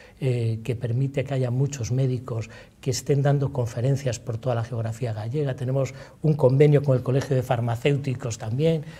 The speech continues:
que son dos colegios profesionales que en la provincia de Coruña se huelgan y nos ayudan, y con sus profesionales llegamos mucho más lejos de lo que podríamos llegar. Por lo tanto,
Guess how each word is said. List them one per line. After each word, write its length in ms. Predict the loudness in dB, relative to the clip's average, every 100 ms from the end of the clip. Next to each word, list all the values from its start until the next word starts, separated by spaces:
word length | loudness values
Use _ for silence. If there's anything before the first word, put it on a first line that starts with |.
| -20 -14
que 100 | -10
son 440 | -2 2 2 0 -2
dos 220 | 0 0
colegios 380 | 0 -4 -2 -4
profesionales 680 | -4 -6 -4 -2 -2 -2 -4
que 100 | -6
en 80 | -4
la 80 |
provincia 320 | -4 -4 -4 -6
de 80 |
Coruña 360 | -4 -4 -4 -4
se 140 | -4 -2
huelgan 400 | -2 -2 -2 -4
y 20 |
nos 200 | -4 -6
ayudan, 440 | -6 -4 -4 -8 -12 -20 -20 _
y 100 | -8
con 160 | -4 -4
sus 200 | -6 -6
profesionales 680 | -6 -4 -4 -2 -2 0 0
llegamos 440 | -2 -2 -4 -4
mucho 340 | -2 0 -2 -6
más 160 | -6
lejos 260 | -6 -6 -6
de 60 |
lo 140 | -6 -8
que 160 | -10 -12
podríamos 500 | -10 -10 -10 -10 -16
llegar. 180 | -20 -20 -20 -20 -16 -2
Por 100 | 0
lo 120 | 4
tanto, 420 | 2 4 4